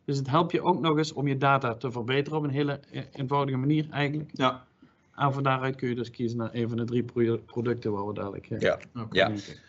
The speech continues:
Speaker 2: Heb ik, heb ik, eh, als we dan toch weer over de dataset hebben, heb ik weer een vraag van Saskia. Die had net ook al een vraag gesteld.
Speaker 3: Ja.
Speaker 2: Ehm, hoe wordt met deze rapportage fraude voorkomen? Bij het beprijzen van C O twee zou het natuurlijk aantrekkelijk kunnen zijn om zo min mogelijk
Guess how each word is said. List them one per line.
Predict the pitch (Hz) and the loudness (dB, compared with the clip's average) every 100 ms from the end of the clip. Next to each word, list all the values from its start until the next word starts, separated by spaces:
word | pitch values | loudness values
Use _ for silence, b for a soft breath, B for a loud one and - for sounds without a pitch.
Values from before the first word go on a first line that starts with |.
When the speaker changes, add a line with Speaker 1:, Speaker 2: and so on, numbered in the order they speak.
| B | B
Speaker 2:
Heb | 131 139 | 4 4
ik, | 147 | 6
heb | 156 165 | 6 6
ik, | 156 | 4
eh, | 143 139 135 139 | 6 8 8 6
als | 131 | -2
we | 143 | -6
dan | 131 | -4
toch | 170 | -4
weer | 160 | -2
over | 131 131 | -4 -2
de | |
dataset | 143 160 - 160 | -4 -4 -6 -6
hebben, | 160 147 | -4 -2
heb | 143 | -2
ik | 139 | 0
weer | 147 135 | 0 0
een | 127 123 | -2 -6
vraag | 135 127 | -4 -4
van | - 120 | -4 -6
Saskia. | 180 185 202 | -6 0 2
Die | 196 | 2
had | 139 | 2
net | 139 | 4
ook | 147 - | 4 6
al | 175 | 4
een | |
vraag | 165 165 165 | 4 4 2
gesteld. | 104 165 - - - b b b b _ _ | 2 4 4 2 -10 b b b b _ _
Speaker 3:
Ja. | 139 | 2
Speaker 2:
Ehm, | 139 135 139 - - | 4 4 2 -4 -2
hoe | 202 262 | 2 8
wordt | 151 147 - | 8 8 4
met | 170 | -2
deze | 143 127 123 | 2 2 2
rapportage | 120 127 135 113 110 117 | -2 -4 -4 -2 -2 -6
fraude | - 240 262 226 | -10 -6 -2 0
voorkomen? | 127 113 - 101 85 80 _ _ | 0 -2 2 2 0 -6 _ _
Bij | 123 135 | -2 2
het | 110 | 2
beprijzen | 107 - 196 214 - | 0 0 4 4 4
van | 113 | -4
C | - | -2
O | 113 101 | 0 0
twee | - 175 180 | 0 2 2
zou | 165 160 | 4 4
het | 117 | 4
natuurlijk | 123 117 107 | 0 -2 -4
aantrekkelijk | 113 - 254 269 214 - | -6 -4 0 2 0 0
kunnen | 123 107 | -2 -2
zijn | 101 120 156 | -4 -6 -6
om | 131 | -4
zo | 120 | 0
min | 147 117 110 | 0 0 2
mogelijk | 123 139 151 180 | 4 4 4 2